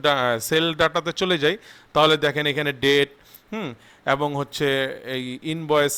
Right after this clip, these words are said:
নাম্বার, কাস্টমারের নাম, ফোন নাম্বার, হ্যাঁ, আইটেমটা এখানে আমরা দেইনি, কারণ আইটেম যেহেতু আপনার একাধিক আইটেম হতে পারে, তার জন্য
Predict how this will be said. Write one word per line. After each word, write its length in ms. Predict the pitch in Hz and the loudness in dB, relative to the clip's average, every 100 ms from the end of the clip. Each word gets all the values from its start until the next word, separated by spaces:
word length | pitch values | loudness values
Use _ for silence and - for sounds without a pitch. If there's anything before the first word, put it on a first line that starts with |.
| 147 | -6
নাম্বার, 360 | 139 135 135 131 - _ _ _ - | -6 0 2 2 -2 _ _ _ -4
কাস্টমারের 560 | 147 - 160 151 147 143 | -4 -2 -2 -2 -2 -2
নাম, 120 | 139 135 - | -2 -2 -4
ফোন 140 | 156 151 147 | -6 -4 -6
নাম্বার, 340 | 143 139 131 131 _ _ _ - | 0 2 2 0 _ _ _ -6
হ্যাঁ, 180 | 202 160 - 143 | -6 -6 -2 -2
আইটেমটা 360 | 147 170 165 160 | 0 -2 0 0
এখানে 160 | 156 151 | 0 0
আমরা 140 | 143 135 | 0 0
দেইনি, 260 | 139 143 160 196 | -2 -2 -4 -4
কারণ 160 | 165 147 | 0 0
আইটেম 220 | 135 147 143 | 0 -2 -4
যেহেতু 220 | 139 139 147 | -4 -2 -4
আপনার 180 | 139 143 147 | -4 -6 -4
একাধিক 300 | 143 151 156 160 139 | -2 -2 -4 -4 -4
আইটেম 240 | 135 147 131 | -4 -10 -12
হতে 140 | 131 151 | -16 -12
পারে, 140 | 135 180 - _ _ - | -10 -10 -14 _ _ -6
তার 140 | 135 127 | -6 -4
জন্য 140 | 147 | -4